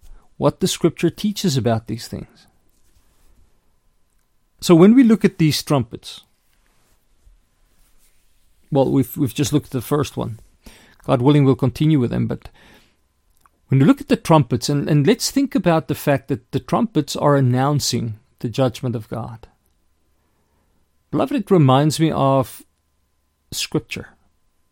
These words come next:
where in Scripture, at, in, in various places in Scripture, God warns us about the future.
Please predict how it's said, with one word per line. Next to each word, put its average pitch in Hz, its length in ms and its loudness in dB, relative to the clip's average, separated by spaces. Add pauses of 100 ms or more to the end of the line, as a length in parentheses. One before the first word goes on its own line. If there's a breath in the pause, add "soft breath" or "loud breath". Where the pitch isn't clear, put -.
(420)
where 143 320 4
in 147 240 2
Scripture, - 800 -4 (760 soft breath)
at, 156 240 0
in, 170 160 0
in 165 120 4
various 202 460 2
places 190 560 -2
in 151 120 -2
Scripture, - 560 -6
God 127 360 -2
warns 156 420 0
us 117 360 -6
about 131 480 -4 (120)
the 120 80 -10
future. 131 480 -6